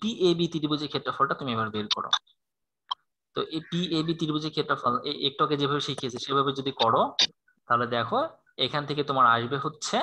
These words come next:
calculation করলে এই যে, আম, কারটা মনে হয় সাউন্ড আসতেছে নাকি কেউ কিছু বলতে চাচ্ছে, আল্লাহ জানে। Anyway, দেখো তাহলে আমি এখানে যেটা বলছিলাম যে আমার,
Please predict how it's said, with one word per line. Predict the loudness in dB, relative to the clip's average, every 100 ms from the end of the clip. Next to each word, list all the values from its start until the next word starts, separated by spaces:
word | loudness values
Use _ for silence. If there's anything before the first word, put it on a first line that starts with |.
| -2 -2
calculation | -2 0 -4 -4
করলে | -4 0
এই | 0 0
যে, | -4 -12 _ _ -6 -6 _ _ _ _ _ _ _ _
আম, | 0 2 2 4 2 0 -8 -16 _ _ _ _ _ _ _ -2
কারটা | 0 0
মনে | -2
হয় | -4
সাউন্ড | 0 -2 0
আসতেছে | -6 -8 -10 -8
নাকি | -8 -6
কেউ | -6 -6
কিছু | -6 -6
বলতে | -4 -2
চাচ্ছে, | -4 -2 -2
আল্লাহ | -2
জানে। | -6 -8 -10 _ _ _ _ -20 _ -2
Anyway, | 0 0
দেখো | -2 0 0
তাহলে | 2 4
আমি | 4 4 -2
এখানে | -4 -8 -12 -10
যেটা | -4 -2 2
বলছিলাম | 2 2 2 2 0 -4 _ _ _ _ _
যে | -6 -2 -2 -2
আমার, | 0 2